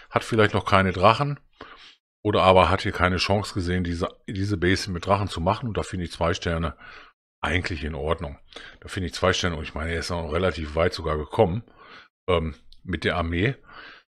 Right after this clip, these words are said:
Ich müsste jetzt nachgucken, ob Niklas jetzt schon Drachen hat oder keine Drachen hat oder vielleicht auch kein Elex, kann ja auch sein. Aber trotzdem finde ich das eigentlich in Ordnung. Das sind, wären ja keine drei Sterne.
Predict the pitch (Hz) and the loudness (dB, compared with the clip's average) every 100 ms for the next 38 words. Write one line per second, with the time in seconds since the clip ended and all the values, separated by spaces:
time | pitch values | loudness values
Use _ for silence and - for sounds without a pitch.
0 | - - 123 - 101 101 104 - 92 87 | -12 -6 -2 0 2 4 4 2 -4 -4
1 | 92 95 90 90 - 90 80 - - 82 | -2 0 0 0 -2 -2 -4 -10 -4 0
2 | 85 80 87 95 78 - 87 95 85 82 | 0 0 0 0 -4 -2 0 0 0 -2
3 | 85 80 92 76 73 - 80 - - 92 | -2 -2 -2 -4 -8 -6 -6 -4 -2 0
4 | 87 92 95 - 85 78 87 - 90 87 | 0 0 0 0 -2 0 -2 2 2 2
5 | - - - - 113 127 - 123 131 104 | -2 -14 -18 -6 0 0 -2 -4 -4 -4
6 | 123 113 98 101 87 87 85 98 98 78 | -4 -4 -4 -2 -2 -2 -2 0 0 -2
7 | 98 90 - _ _ _ - _ _ 82 | -2 -4 -6 _ _ _ -20 _ _ -2
8 | 87 82 85 82 78 78 - 98 82 | 0 2 0 0 -2 -2 2 2 2